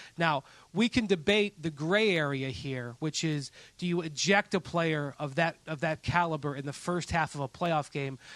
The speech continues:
for a play that potentially could have been accidental? I know that, you know, if I say that to a, a Grizzlies fan, their chests are gonna puff out and their shoulders are gonna go back and say that wasn't accidental. I, I don't, it was obviously not accidental that he grabbed him. I don't think it was purposeful that he tugged him down.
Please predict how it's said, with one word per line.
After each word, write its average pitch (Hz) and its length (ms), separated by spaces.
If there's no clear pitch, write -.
for - 160
a 151 60
play 165 340
that 151 240
potentially 185 640
could 170 160
have 165 140
been 156 160
accidental? 147 680
I 202 140
know 233 200
that, 214 140
you 190 100
know, - 20
if 175 80
I 196 100
say 208 120
that 196 140
to 185 100
a, 170 160
a 151 60
Grizzlies 175 400
fan, 160 360
their 151 140
chests 175 460
are 165 80
gonna 151 320
puff 160 280
out 156 160
and 147 100
their 147 140
shoulders 175 340
are 151 60
gonna 143 160
go 143 100
back 139 300
and 139 120
say 160 100
that 147 200
wasn't 156 280
accidental. 147 600
I, - 60
I 190 140
don't, 185 260
it 208 80
was 196 100
obviously 240 300
not 214 140
accidental 180 380
that 156 80
he 151 100
grabbed 156 480
him. 131 160
I 151 80
don't 196 280
think 185 240
it 165 80
was 160 140
purposeful 180 560
that 151 120
he 139 160
tugged 165 340
him 143 180
down. 139 420